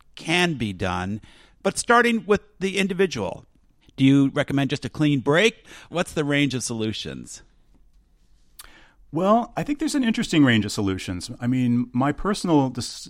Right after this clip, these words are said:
Speaker 2: decision was, "I've had enough. I don't want to be part of this anymore. I'm so angry about it that leaving is gonna be pretty easy."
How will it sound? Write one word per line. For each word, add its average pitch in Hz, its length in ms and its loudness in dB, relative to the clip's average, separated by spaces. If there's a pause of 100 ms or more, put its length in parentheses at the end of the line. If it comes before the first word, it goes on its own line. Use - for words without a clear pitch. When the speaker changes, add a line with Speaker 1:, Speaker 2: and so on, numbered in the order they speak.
Speaker 2:
decision 113 440 0
was, 107 280 0
"I've 101 140 -8
had 127 200 -2
enough. 127 260 0
I 107 40 0
don't 117 120 2
want 117 140 2
to 113 40 2
be 110 80 0
part 127 220 -2
of 117 60 -2
this 123 140 -4
anymore. 110 400 0
I'm 104 140 -6
so 139 240 -4
angry 127 320 0
about 101 260 0
it 101 280 -4
that 98 260 -2
leaving 104 540 -2
is 98 100 -8
gonna 101 180 -4
be 95 80 -2
pretty 95 220 -6
easy." 98 420 -6